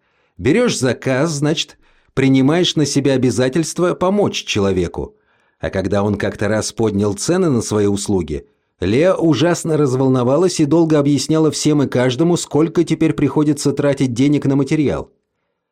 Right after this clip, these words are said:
Пока она сама ходила на работу, Рою было легче. Он мог с утра, проводив ее, отправиться в лес, а вернуться до того, как она приедет домой.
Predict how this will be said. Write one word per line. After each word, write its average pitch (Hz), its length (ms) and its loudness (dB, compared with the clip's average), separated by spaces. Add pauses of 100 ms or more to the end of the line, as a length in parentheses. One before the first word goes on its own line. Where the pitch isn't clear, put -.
(140)
Пока 80 280 -4
она 82 180 -4
сама 98 340 -4
ходила 90 400 -2
на 87 140 0
работу, 85 500 -4 (300)
Рою 160 340 0
было 220 220 0
легче. 131 560 -2 (340)
Он 127 220 0
мог 147 200 0
с - 120 -6
утра, 143 340 0
проводив 143 540 0
ее, 147 180 2
отправиться 135 600 0
в 101 40 -2
лес, 92 440 -2 (340)
а 104 140 0
вернуться 185 500 0
до 175 220 2
того, 190 320 0
как 170 180 -4
она 156 160 0
приедет 147 460 0
домой. 85 420 -2